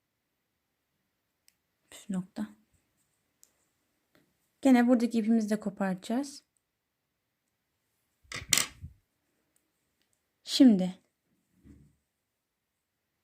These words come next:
bir, iki, üç, dört, beş.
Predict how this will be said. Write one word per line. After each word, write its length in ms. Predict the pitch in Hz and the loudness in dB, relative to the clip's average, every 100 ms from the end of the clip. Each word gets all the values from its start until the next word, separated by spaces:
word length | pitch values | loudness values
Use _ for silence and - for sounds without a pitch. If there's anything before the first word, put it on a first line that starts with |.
| _ _ - | _ _ -4
bir, 600 | 226 220 196 - - - _ _ _ | 2 2 2 -4 -20 -20 _ _ _
iki, 580 | 226 220 - 196 180 - _ _ | -6 -6 -6 -6 -6 -10 _ _
üç, 560 | 233 214 214 - - - _ _ _ _ _ _ _ _ - | 0 0 -2 -12 -16 -18 _ _ _ _ _ _ _ _ 2
dört, 560 | 226 240 294 - - _ - | 4 4 0 -10 -20 _ 0
beş. 540 | 196 185 - - | 0 0 -10 -16